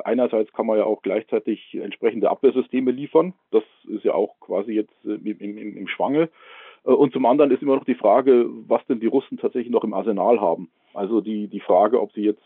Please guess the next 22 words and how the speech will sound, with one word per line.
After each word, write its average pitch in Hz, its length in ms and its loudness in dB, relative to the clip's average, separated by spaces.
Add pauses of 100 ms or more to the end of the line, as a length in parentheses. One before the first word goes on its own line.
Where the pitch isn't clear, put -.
(120)
äh, 104 120 -2
tatsächlich 110 460 -4
jeden 107 260 -10
Tag 101 280 2
Hunderte 113 320 -2
von 101 240 -4
Raketen - 400 -2
abschießen 107 480 -8
können, 120 340 -8 (300)
auch 120 140 -4
das, 110 160 -4 (180)
äh, 95 60 -16
wird 104 480 -2 (180)
früher 120 140 0
oder 110 120 4
später, 107 560 0
äh, 107 160 -4 (140)
die 104 80 -8
russischen 110 360 -8
Fähigkeiten 107 800 0
weit 113 240 2
übersteigen. 123 760 -2